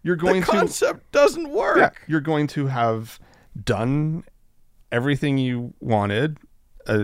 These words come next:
Speaker 1: a thousand times over. Everything's gonna become boring. There's gonna be nothing new, nothing interesting. It's
Speaker 2: No,
Speaker 1: just gonna
Speaker 2: Frank,
Speaker 1: turn into
Speaker 2: you're
Speaker 1: this horrible
Speaker 2: <laughs> Yeah.
Speaker 1: gray, just, you know,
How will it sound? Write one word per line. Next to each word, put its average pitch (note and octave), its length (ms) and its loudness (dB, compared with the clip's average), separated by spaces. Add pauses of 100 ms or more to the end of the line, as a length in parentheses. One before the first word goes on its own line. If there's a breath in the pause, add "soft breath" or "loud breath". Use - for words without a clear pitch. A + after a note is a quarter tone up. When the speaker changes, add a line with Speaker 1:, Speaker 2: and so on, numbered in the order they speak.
(140)
Speaker 1:
a - 100 -6
thousand A2+ 420 -2
times G2+ 280 -2
over. F#2+ 460 -2
Everything's C3+ 360 -2
gonna A#2+ 180 -2
become A2+ 340 -2
boring. G2 560 0 (380 loud breath)
There's A2 120 -2
gonna A#2+ 140 0
be A2 100 0
nothing A#2 400 0
new, F#2 320 -2
nothing A#2 360 0
interesting. G2 760 -2
It's D3+ 140 -2
Speaker 2:
No, D#3 80 2
Speaker 1:
just D3 160 2
gonna D#3+ 140 2
Speaker 2:
Frank, C#3+ 140 2
Speaker 1:
turn E3 220 -2
into D3+ 140 2
Speaker 2:
you're D#3+ 80 4
Speaker 1:
this C#3 220 0 (340 loud breath)
horrible E3 800 0
Speaker 2:
<laughs> - 60 -20
Yeah. B2+ 300 2
Speaker 1:
gray, B2+ 1000 0 (440 soft breath)
just, - 500 0 (720)
you B2 140 0
know, G2 300 0